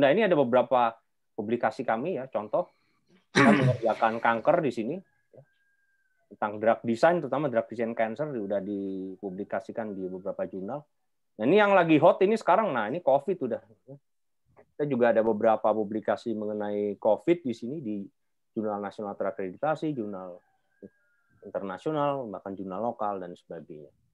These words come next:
Ya, kita juga aktif melakukan C S R di sini, kita ngajar, ya, sama seperti di, sebenarnya agak-agak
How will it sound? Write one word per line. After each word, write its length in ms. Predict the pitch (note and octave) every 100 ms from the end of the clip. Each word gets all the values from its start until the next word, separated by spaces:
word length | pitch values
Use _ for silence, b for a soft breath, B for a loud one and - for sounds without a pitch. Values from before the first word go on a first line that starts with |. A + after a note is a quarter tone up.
| _ _ _ _ _ _ _ _ _ _ _ _
Ya, 80 | F#2+
kita 160 | B2+ D3
juga 320 | A#2+ A2 G#2+ A2+
aktif 320 | - B2+ B2
melakukan 480 | G#2+ - G2+ G#2 G2+
C 160 | A#2+
S 80 | C#3+
R 240 | - F3
di 80 | F3+
sini, 240 | F3 F#3+ E3+
kita 240 | C#3+ D3+
ngajar, 300 | C#3 C3+ B2 C3
ya, 160 | C#3 A#2 _ _
sama 240 | D3 D#3
seperti 320 | D#3 D3 C#3 C3
di, 100 | C3
sebenarnya 320 | C#3 D#3 F#3+
agak-agak 260 | D3 C3+